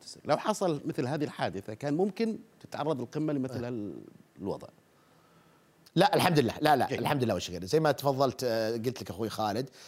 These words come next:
Speaker 2: حنا أضفنا طبقة حماية إضافية.
Speaker 1: ممتاز.
Speaker 2: بمعنى لو تسربت كلمة المرور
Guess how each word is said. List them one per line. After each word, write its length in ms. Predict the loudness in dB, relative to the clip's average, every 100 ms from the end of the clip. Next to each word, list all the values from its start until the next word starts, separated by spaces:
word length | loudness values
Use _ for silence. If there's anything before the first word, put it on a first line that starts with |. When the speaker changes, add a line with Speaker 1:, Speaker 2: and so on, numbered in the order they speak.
| -6
Speaker 2:
حنا 360 | 2 6 6 6
أضفنا 280 | 6 6 4
طبقة 300 | 4 2 2
حماية 420 | 2 2 2 2
إضافية. 100 | 0
Speaker 1:
ممتاز. 280 | 0 0 0
Speaker 2:
بمعنى 320 | 2 0 0
لو 100 | 0
تسربت 400 | 2 4 4 2
كلمة 340 | 2 0 0 -4
المرور 300 | -4 -4 -6